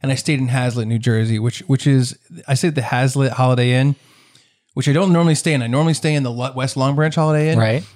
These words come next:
Speaker 1: because it's a little bit more, uh, it's like, it was newly renovated. I, I love staying there, to be honest. Um, but I stayed in the Hazlitt one, which feels a little trashier.
Speaker 2: Mm, because it's
Speaker 1: Saw
Speaker 2: not
Speaker 1: some
Speaker 2: renovated.
Speaker 1: trashy trash bags. What'd you
Speaker 2: Nice.
Speaker 1: say?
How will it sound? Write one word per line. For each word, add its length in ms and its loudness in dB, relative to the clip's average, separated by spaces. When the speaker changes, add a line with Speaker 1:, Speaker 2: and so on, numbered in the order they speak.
Speaker 1:
because 300 -4
it's 120 -8
a 40 -4
little 220 -4
bit 140 -8
more, 500 -4
uh, 460 -6
it's 140 -8
like, 100 -6
it 80 -8
was 160 -4
newly 240 2
renovated. 600 0
I, 300 -4
I 20 4
love 260 2
staying 220 -8
there, 100 -8
to 60 -10
be 120 -12
honest. 300 -16
Um, 460 -4
but 80 -6
I 20 -4
stayed 140 -4
in 80 -4
the 60 -2
Hazlitt 300 -2
one, 140 -8
which 140 -10
feels 200 -2
a 40 -2
little 180 -2
trashier. 960 -2
Speaker 2:
Mm, 520 0
because 240 -2
it's 120 -6
Speaker 1:
Saw 120 2
Speaker 2:
not 100 0
Speaker 1:
some 120 2
Speaker 2:
renovated. 240 2
Speaker 1:
trashy 140 2
trash 320 0
bags. 440 -2
What'd 220 2
you 60 2
Speaker 2:
Nice. 220 0
Speaker 1:
say? 40 -20